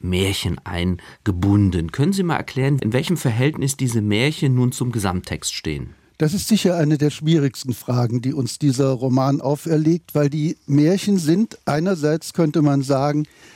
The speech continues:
Speaker 2: von einer gewissen Brillanz. Sie sind erfundene Märchen, Kunstmärchen von Köhlmeier, die auch eine erhebliche Aussagekraft haben. Jeder Teil, mehrere Kapitel,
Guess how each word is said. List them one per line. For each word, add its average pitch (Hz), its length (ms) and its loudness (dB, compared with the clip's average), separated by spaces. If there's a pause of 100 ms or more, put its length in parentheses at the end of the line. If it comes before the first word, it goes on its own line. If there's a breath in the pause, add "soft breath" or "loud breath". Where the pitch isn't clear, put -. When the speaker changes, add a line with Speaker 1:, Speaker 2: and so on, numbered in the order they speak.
(140 loud breath)
Speaker 2:
von 139 240 -2
einer 139 240 2
gewissen 117 380 -2
Brillanz. 117 680 -2
Sie 131 100 0
sind 113 280 -2
erfundene 143 500 2
Märchen, 139 400 4
Kunstmärchen 135 680 0
von 117 180 -2
Köhlmeier, 175 500 4 (600 loud breath)
die 156 300 4 (120)
auch 170 340 -2
eine 160 460 2 (540)
erhebliche 151 720 0
Aussagekraft 110 960 -6
haben. 104 380 -8 (120)
Jeder 170 720 2 (100)
Teil, 147 380 2 (240)
mehrere 156 400 2
Kapitel, 165 600 0